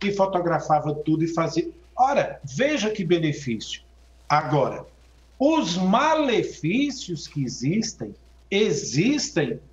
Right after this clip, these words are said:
não tem a ver com a rede, com a internet ou com a tecnologia. Tem a ver com um ser humano mal acabado, mal encaminhado. Porque quando uma pessoa prostra-,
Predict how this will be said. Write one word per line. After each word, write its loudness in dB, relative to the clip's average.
não 2
tem 2
a 2
ver 0
com 2
a 6
rede, 0
com 2
a 2
internet -2
ou 4
com 0
a 4
tecnologia. -2
Tem 2
a 2
ver -2
com 0
um 0
ser 0
humano 2
mal 2
acabado, 2
mal 2
encaminhado. 0
Porque 0
quando 0
uma 2
pessoa 0
prostra-, 0